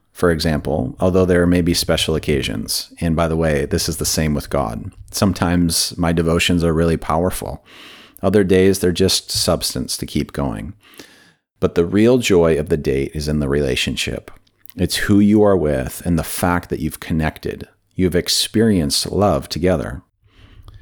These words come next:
Spiritually, I want you to think of all the spiritual disciplines as aspects of your date. Maybe reading the Bible is like going to dinner. You eat something different every time you go out,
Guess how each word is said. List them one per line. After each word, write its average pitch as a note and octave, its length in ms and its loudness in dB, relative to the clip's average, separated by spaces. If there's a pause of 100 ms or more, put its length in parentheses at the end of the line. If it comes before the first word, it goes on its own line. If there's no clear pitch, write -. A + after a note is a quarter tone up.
Spiritually, B2 680 2
I E2+ 120 -2
want F2+ 320 0
you G2 100 2
to F2+ 80 0
think C2 440 -6
of D#2+ 140 -6
all E2 140 2
the E2 80 -2
spiritual E2 480 0
disciplines D2 760 -2
as E2+ 200 -2
aspects - 540 -4
of D2+ 140 -6
your D2 80 -2
date. B1+ 320 -6 (640)
Maybe F2 320 4
reading F2 360 4
the F2 60 2
Bible D2+ 380 0
is C#2 160 -6
like D2+ 160 0
going D2+ 260 0
to C#2+ 60 -4
dinner. B1 440 -8 (540)
You F#2+ 240 4
eat G#2+ 220 4
something F#2+ 400 2
different C#2 400 2
every E2 240 2
time E2 260 0
you D#2 100 0
go D#2+ 220 2
out, D2 400 -2